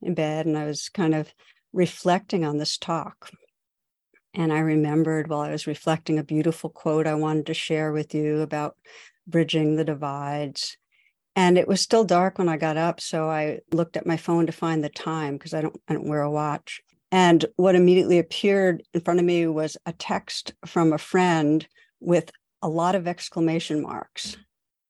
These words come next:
And I swear, my mind could not not look. <laughs> I was just sucked right into it. And, and it was about a candidate winning who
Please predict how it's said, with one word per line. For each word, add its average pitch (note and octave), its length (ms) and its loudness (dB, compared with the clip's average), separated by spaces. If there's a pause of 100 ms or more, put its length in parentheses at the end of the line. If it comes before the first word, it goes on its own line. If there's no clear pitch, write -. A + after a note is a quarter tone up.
(540)
And F#3 200 2
I G3 100 4
swear, E3 680 2 (260)
my E3+ 220 4
mind F3 600 2
could - 240 -8
not D3+ 320 -2 (300)
not D#3+ 280 0
look. - 380 -10 (220)
<laughs> - 1300 -14
I A3 380 6
was G#3 180 8
just - 380 2
sucked - 300 -4
right D#3 260 0
into D3+ 280 0
it. - 240 -4
And, E3 440 0
and F3+ 160 0
it E3+ 60 -2
was F3+ 180 -2
about F3 440 -2 (440)
a F3 80 -10
candidate F3 600 -4
winning D#3+ 420 -2
who D3+ 460 -6